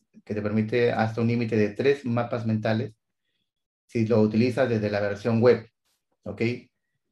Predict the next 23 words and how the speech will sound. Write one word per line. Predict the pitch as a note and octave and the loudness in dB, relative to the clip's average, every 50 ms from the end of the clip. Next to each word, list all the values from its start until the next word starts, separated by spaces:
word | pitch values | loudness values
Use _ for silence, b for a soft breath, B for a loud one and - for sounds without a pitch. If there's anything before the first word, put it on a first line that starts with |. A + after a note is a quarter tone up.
| _ _ _ | _ _ _
Lo | - A2+ A2 A2 | -4 -2 -2 0
que | - | 2
nosotros | A2+ A2+ A2 D3+ D3 D#3 D#3 D#3 | 2 2 2 2 2 4 6 6
va-, | D#3 D3+ C#3 C#3+ | 6 6 6 4
vamos | D3+ D3 D3+ D#3 D#3+ | 2 2 2 0 -2
a | D#3 | -2
hacer | - E3 D#3 | 0 0 0
ahora | D3+ C#3+ C3+ B2+ B2 A#2+ | 2 2 2 2 2 0
es | A#2+ B2 B2 - - _ _ _ _ _ - | 0 -2 -4 -8 -12 _ _ _ _ _ -8
utilizar | A#2+ A2+ A2 A#2+ G#2+ A2 G#2+ G#2+ C3+ C#3 C#3+ | -6 -4 -2 0 2 2 2 2 2 0 2
Mindomo, | D3 C#3+ C#3+ D3 C3+ C3 C3+ D#3 - - - _ _ _ _ _ _ _ _ | 0 0 0 0 0 0 -2 -4 -8 -10 -16 _ _ _ _ _ _ _ _
pero | _ B2+ B2+ C3 C#3 C#3 B2 | _ 2 2 4 4 2 2
instalándolo | B2 A#2 A2 A2 - A2+ G#2+ G#2+ A2 A#2 A#2 A#2 B2 A#2 A#2+ | 0 -2 -4 -4 -2 0 0 2 2 2 2 2 0 0 0
en | A#2 | 0
el | A2 G#2 | -2 -2
computador. | G#2+ G#2 F#2+ F#2+ G#2 G2 G2+ G2 G2 F#2+ - - - _ _ _ _ _ _ _ _ _ _ _ _ _ _ _ _ _ _ _ _ | -4 -6 -8 -8 -8 -6 -4 -4 -4 -6 -8 -10 -16 _ _ _ _ _ _ _ _ _ _ _ _ _ _ _ _ _ _ _ _
Porque | - A#2+ G#2+ A2 A#2 A2 | -2 -2 0 0 0 2
como | A#2 A#2+ B2 B2 B2 - | 2 4 4 4 2 2
estamos | B2 A#2 - - D3+ D#3 D#3+ E3 E3 D#3+ - | -2 -2 2 4 4 6 6 4 2 0 0
en, | C#3 C3 B2+ A2 A2 | -4 -4 -4 -4 -4
en | A#2+ A2+ | -4 -2
clases | A2 C3+ C#3 C#3 - D#3 C#3+ C#3+ | 0 2 2 0 0 -2 -4 -4
virtuales, | D3+ C#3 C#3+ - D#3+ D3 C3+ D3+ D#3 D#3 - | -4 -2 2 4 4 4 4 2 -4 -8 -12